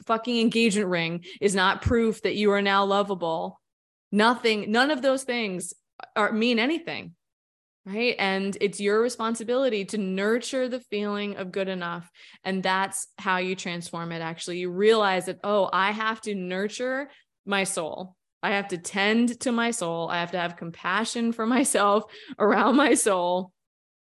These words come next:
I really have been thinking a lot about compassion lately, actually, as, like, the most transformative for-,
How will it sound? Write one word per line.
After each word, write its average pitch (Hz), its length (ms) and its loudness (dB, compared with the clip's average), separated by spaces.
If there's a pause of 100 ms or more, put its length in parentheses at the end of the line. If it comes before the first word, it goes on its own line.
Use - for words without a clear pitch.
I 202 60 -4
really 180 240 0
have 175 100 -2
been 180 160 -2
thinking 175 280 -6
a 156 40 -6
lot 156 160 -6
about 156 180 -10
compassion - 520 -10
lately, - 280 -10
actually, - 400 -8
as, 175 140 -6
like, 165 200 -8
the 185 80 -4
most 170 400 -2
transformative 160 640 -10
for-, - 200 -10